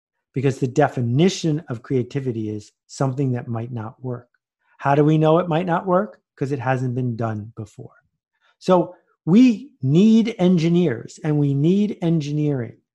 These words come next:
We don't want someone to build a bridge that might not work,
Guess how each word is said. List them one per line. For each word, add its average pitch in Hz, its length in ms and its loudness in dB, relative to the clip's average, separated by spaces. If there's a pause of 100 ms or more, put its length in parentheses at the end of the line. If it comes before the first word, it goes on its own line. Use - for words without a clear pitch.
(260)
We 160 140 2
don't 175 460 2
want 190 220 0
someone 180 420 -4
to 160 80 -6
build 156 280 0
a 156 100 2
bridge 143 320 -2 (260)
that 294 160 -2
might 349 140 0
not 349 140 0
work, 359 280 0